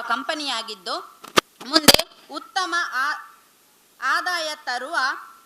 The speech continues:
ಉದ್ಯಮವಾದ ಪರಿಣಾಮ ಶೆಟ್ಟರು ತಾನು ನಡೆದು ಬಂದ ಸಂಘರ್ಷದ ದಾರಿಯನ್ನು ನೆನಪಿಸಿಕೊಳ್ಳುತ್ತಾ,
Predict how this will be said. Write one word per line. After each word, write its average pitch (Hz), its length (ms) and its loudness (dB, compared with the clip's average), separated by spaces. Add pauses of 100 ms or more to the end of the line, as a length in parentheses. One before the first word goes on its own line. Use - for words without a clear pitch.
(360)
ಉದ್ಯಮವಾದ 285 640 0 (100)
ಪರಿಣಾಮ 262 560 -2 (220)
ಶೆಟ್ಟರು 294 580 -4
ತಾನು 349 280 0
ನಡೆದು 320 380 -8
ಬಂದ 285 260 -6 (180)
ಸಂಘರ್ಷದ 311 540 -6 (120)
ದಾರಿಯನ್ನು 277 460 -2
ನೆನಪಿಸಿಕೊಳ್ಳುತ್ತಾ, 294 1080 -6